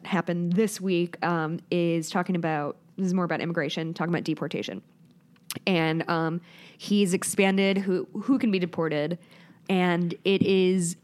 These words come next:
worryingly vague. So, um, uh, Jennifer Medina from the New York Times, he also includes, so he's expanded who i-,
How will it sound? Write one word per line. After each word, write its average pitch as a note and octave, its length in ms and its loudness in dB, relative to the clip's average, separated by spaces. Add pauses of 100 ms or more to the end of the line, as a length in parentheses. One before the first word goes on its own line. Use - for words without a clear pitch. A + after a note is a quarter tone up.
(160)
worryingly B3 1120 2
vague. A3+ 600 -2 (840)
So, G3 640 2
um, F#3 640 0 (1000)
uh, F#3+ 320 2
Jennifer G#3 540 0
Medina A#3+ 400 2
from A3 140 0
the F#3+ 60 2
New F#3 80 2
York F3 180 0
Times, G3+ 320 0
he - 120 0
also C#4+ 220 0
includes, G3+ 540 -2 (340)
so A3 160 4
he's G#3 420 2
expanded G3+ 400 2
who F#3 440 4
i-, A2+ 180 -2